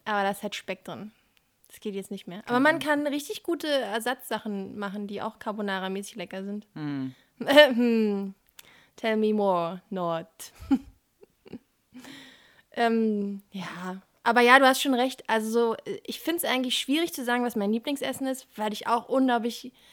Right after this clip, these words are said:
Speaker 1: gerne esse. Also Essen ist echt so.
Speaker 2: Mm.
Speaker 1: Ich hab letztens überlegt,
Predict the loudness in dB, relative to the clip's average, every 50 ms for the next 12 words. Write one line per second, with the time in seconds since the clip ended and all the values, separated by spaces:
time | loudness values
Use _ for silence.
0 | -20 -20 _ _ -2 0 2 4 2 2 0 -2 -6 -6 -6 -8 -10 -12 -10 -6
1 | -4 -2 -2 0 0 -2 -2 -4 -2 -2 -2 -2 -2 -4 -8 -8 -8 -8 -6 -4
2 | -2 -2 -2 -4 -6 -8 _ _ _ _ _ _ _ _ -18 -14 -12 -10 -10 -10
3 | -10 -10 -12 -12 -12 -10 -6 0 2 2 4 4 2 2 2 0 -2 -2 0 2
4 | 2 2 4 4 2 0 0 -6